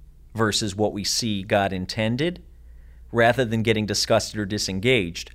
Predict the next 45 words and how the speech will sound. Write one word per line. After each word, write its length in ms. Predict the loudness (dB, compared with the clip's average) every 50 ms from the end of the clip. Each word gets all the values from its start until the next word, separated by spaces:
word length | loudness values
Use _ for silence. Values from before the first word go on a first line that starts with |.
| -14 -8
on 120 | -6 -4 -2
the 100 | 0 0
issue 220 | 0 0 -2 -2
of 80 | -4 -4
Jerusalem 600 | -6 -4 -4 -2 -2 -2 -2 -2 -2 -2 -2 -2
or 80 | -2
anything 340 | -2 -2 -4 -4 -4 -2 -2
else 200 | -2 -2 -2 -2
God's 240 | 0 0 -2 -2 -4
promised 400 | -6 -6 -4 -4 -4 -6 -8 -8
he 80 | -8
wants 240 | -8 -6 -8 -8 -10
to 100 | -10 -10
do 200 | -6 -6 -4 -4
among 240 | -4 -4 -6 -6 -6
Israel 420 | -6 -6 -6 -6 -4 -4 -6 -6
and 120 | -6 -6 -8
the 40 | -6
Gentiles, 720 | -4 -4 -4 -4 -4 -4 -4 -4 -4 -4 -6 -8 -10 -12 -14 -18 -20 -20 -20 -20 -20 -20 -20 -10 -4
maybe 280 | 0 0 2 2 0
we 160 | 0 -2 -2 -2
dive 360 | 0 0 0 0 0 -2 -2
in 140 | -4 -2 -2
more 200 | -2 -2 -4 -4
intentionally 600 | -6 -6 -6 -6 -6 -6 -6 -6 -6 -6 -6 -6
to 80 | -8
prayer. 340 | -8 -6 -6 -4 -4 -4 -6 -4
Lord, 320 | -2 2 2 2 2 2
you 300 | 0 0 0 0 2 0
said 560 | 0 0 0 2 4 4 4 4 2 -2 -4 -10 -16 -18 -6
this 240 | -2 -2 0 0 0
is 100 | -2 -4
the 140 | -4 -4 -4
intended 400 | -4 -4 -4 -4 -4 -4 -4 -4
outcome. 380 | -4 -4 -6 -8 -10 -12 -6
Lord, 280 | 0 2 4 4 4 2
you 180 | 2 0 0
said 360 | 0 2 2 4 4 4 4 2
Jerusalem's 580 | 0 -2 -2 -4 -4 -4 -4 -4 -4 -6 -6
gonna 140 | -6 -6 -6
be 140 | -6 -6 -6
a 40 | -6
city 260 | -4 -6 -6 -6 -6
of 120 | -8 -10
peace. 340 | -12 -14 -12 -10 -10 -10 -10